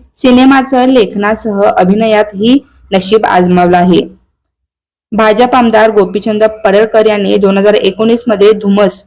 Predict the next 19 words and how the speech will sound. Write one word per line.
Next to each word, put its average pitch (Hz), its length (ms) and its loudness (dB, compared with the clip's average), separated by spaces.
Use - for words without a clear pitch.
या - 200 0
चित्रपटाची 196 680 -4
निर्मिती 185 420 -2
केली 208 260 0
होती. 175 440 -2
त्यात 233 120 2
त्यांच्यासह 233 720 0
अभिनेत्री 214 580 0
साक्षी 220 420 -4
चौधरी, 196 560 0
कृतिका 254 380 0
गायकवाड, 226 560 2
गणेश 208 400 -4
भारत, 202 320 2
गणेशपुरे 220 520 2
आदी 214 380 0
कलाकारांच्या 208 720 -2
भूमिका 185 420 -4
आहेत. 175 360 -2